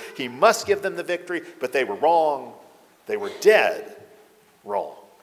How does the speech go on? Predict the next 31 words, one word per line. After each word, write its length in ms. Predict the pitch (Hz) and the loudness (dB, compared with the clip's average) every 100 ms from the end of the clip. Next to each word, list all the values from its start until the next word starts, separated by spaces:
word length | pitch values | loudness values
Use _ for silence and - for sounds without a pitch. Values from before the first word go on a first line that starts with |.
| _ _ - | _ _ -12
The 120 | 123 - | -8 2
Israelites 640 | 196 196 180 170 151 143 | 2 2 0 2 2 2
had 320 | - 117 - 156 | 0 -2 -2 0
no 220 | 226 208 | 2 2
one 540 | 175 175 170 160 151 143 - - | 0 -2 -2 -4 -6 -10 -20 -4
but 180 | 143 131 | 0 0
themselves 880 | 120 - - 160 147 131 117 110 - - - | -2 -4 0 2 2 2 2 -2 -6 -18 -12
to 80 | - | -8
blame 720 | 117 127 123 120 110 104 98 - - | -4 -4 -4 -4 -6 -8 -10 -20 -10
for 180 | 120 110 | -4 2
their 540 | 117 104 95 95 82 - - - - | 4 2 0 -2 -6 -12 -20 -20 -14
defeat. 440 | 101 - 120 90 - | -14 -12 -12 -8 0
They 140 | 127 | 2
lost 380 | 139 196 202 - | 8 8 6 2
to 60 | |
the 100 | 165 | -2
Philistines 840 | - 208 202 - 190 175 160 156 - - - | 2 2 2 0 -6 -6 -8 -10 -14 -14 -6
because 300 | - 156 127 | 2 2 2
their 140 | 160 | 0
pastors, 680 | 156 214 247 - 277 208 - | 0 -4 -4 -12 -14 -14 -10
the 60 | |
priests, 720 | 196 262 196 - - - - - - - | -8 -8 -8 -10 -12 -12 -14 -16 -20 -4
were 100 | 175 | 4
not 220 | 214 220 220 | 6 6 4
faithful, 640 | 240 269 247 - 170 - - | 2 2 0 0 0 0 0
and 120 | 190 | 0
the 60 | 190 | 0
people 380 | 233 247 240 | -4 -8 -6
had 160 | 202 214 | -4 -2
followed 480 | 220 208 208 208 196 | 2 4 4 2 0
suit. 360 | - 277 175 | -4 -4 -8